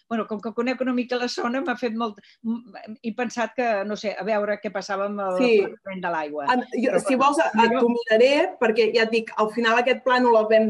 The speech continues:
Speaker 2: desestimar, però sí que hi ha un petit document que explica una mica, eh, com,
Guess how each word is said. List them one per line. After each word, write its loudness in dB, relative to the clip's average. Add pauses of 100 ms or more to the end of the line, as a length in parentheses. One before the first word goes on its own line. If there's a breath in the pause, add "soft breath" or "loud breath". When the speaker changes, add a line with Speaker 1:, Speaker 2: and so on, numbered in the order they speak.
(140)
Speaker 2:
desestimar, 2
però 2
sí -6
que 0
hi 0
ha 4
un 0
petit 0
document 0
que -4
explica -2
una 4
mica, 0 (200)
eh, -10
com, 2